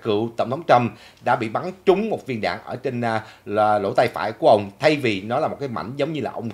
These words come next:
Christopher Wray đã nói. Tuy nhiên thì các cuộc câu hỏi xung quanh ngày thứ Ba dự tính sẽ trực tiếp vào ông Roe, mà các nhà lập pháp đòi hỏi câu trả lời là làm cách nào ông Trump có thể tiến gần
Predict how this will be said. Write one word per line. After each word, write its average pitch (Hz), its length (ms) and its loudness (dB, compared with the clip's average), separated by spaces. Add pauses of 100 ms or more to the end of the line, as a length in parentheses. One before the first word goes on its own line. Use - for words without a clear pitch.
Christopher 170 440 -2
Wray 110 140 2
đã 101 80 -4
nói. 110 300 2 (280)
Tuy 170 100 -2
nhiên 175 240 6
thì 135 60 -2
các - 340 0
cuộc - 260 -6
câu 143 180 4
hỏi 117 140 0
xung 170 300 0
quanh 131 180 0
ngày 98 100 -4
thứ 156 120 -8
Ba 117 300 6 (240)
dự 117 220 2
tính 175 180 0
sẽ 185 80 0 (100)
trực 107 180 0
tiếp 202 220 2
vào 92 100 0
ông 113 260 -6
Roe, 120 220 8 (280)
mà 110 80 -4
các 180 280 0
nhà 117 140 2
lập 101 180 -4
pháp 151 200 -2
đòi 120 120 2
hỏi 101 160 -2
câu 120 180 0
trả 110 120 2
lời 98 360 2
là 110 140 -4
làm 113 220 0
cách 190 240 -2
nào 101 240 -2
ông 131 120 -6 (140)
Trump 196 240 6
có 190 120 -4
thể 110 80 -2
tiến 190 380 0
gần 104 200 4